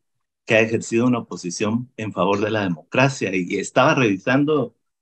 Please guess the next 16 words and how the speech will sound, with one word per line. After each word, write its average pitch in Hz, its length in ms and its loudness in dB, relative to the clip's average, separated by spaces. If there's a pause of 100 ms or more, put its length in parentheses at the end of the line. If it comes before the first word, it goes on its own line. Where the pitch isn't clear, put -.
(200)
los 101 340 -4
índices 135 480 0
de 98 100 -2
votación 120 680 -2
pro 160 240 6
democracia 139 720 0 (760)
y 104 540 0
muchos 139 420 6
de 123 100 2
los 95 220 -4
nombres 123 800 -2 (360)
que 95 100 -8
aparecen 107 720 0
ahora 101 240 2
en 117 140 2
voz, 127 460 -2